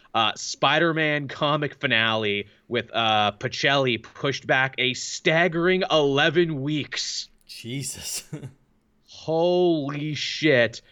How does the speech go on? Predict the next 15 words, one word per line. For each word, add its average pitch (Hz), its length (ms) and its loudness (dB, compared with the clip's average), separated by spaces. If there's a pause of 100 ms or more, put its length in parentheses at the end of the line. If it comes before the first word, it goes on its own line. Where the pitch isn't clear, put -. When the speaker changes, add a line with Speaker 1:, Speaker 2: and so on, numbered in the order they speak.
(300)
Speaker 1:
And 139 180 0
they 143 120 4
also 165 380 4
gave 156 340 4
no 151 280 2
reason 160 500 0
as 131 260 2
to 160 180 0
why. 107 680 2 (600)
Speaker 2:
Yeah, 143 320 -4
that, - 300 -8 (880)
that's 180 240 -8
weird 175 280 2
because, 151 420 -8
like, 147 340 -4